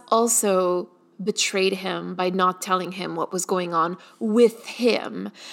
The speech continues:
Because let's be very clear, it's not, like, a secret about, like, about just the yellow-eyed demon. This is something that is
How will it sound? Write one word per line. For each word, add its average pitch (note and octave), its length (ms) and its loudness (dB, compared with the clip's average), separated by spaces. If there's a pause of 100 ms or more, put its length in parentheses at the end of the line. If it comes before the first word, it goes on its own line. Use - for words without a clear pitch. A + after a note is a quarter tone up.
(100)
Because B3+ 300 2
let's B3+ 200 2
be E4 140 6
very C#4 280 4
clear, A3 420 0
it's A3 260 0
not, D#4 280 2
like, C#4+ 200 2
a C4+ 60 2
secret A3 500 0
about, F3+ 380 2
like, E3 340 0 (300)
about F#3+ 500 2
just F#3 300 0
the G3 80 0
yellow-eyed F3 420 0
demon. F#3 340 -2
This C#4 180 4
is E4 100 0
something E4 400 0
that C#4+ 120 2
is A3 220 2